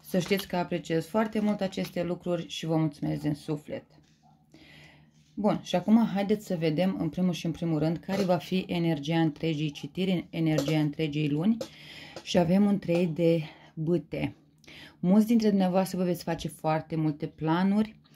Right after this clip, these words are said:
uh, veți simți că aveți foarte multe lucruri în comun cu diverse persoane din jurul dumneavoastră,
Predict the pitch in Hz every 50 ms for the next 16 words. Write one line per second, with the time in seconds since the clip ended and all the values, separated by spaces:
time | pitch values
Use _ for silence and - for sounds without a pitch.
0 | - - - - - - - - - 175 175 175 165 156 190 180 - - - 180
1 | 180 170 - - - 226 226 - 180 156 147 156 147 - - 170 160 165 156 -
2 | 170 170 170 - 175 160 165 160 - 165 170 165 151 143 165 165 160 160 160 165
3 | 170 156 - - 196 196 220 185 190 196 196 - - 190 - 185 160 - 170 165
4 | 170 165 160 156 165 165 151 143 147 147 156 156 147 151 160 160 165 160 170 185
5 | 190 185 - - - 196 185 185 185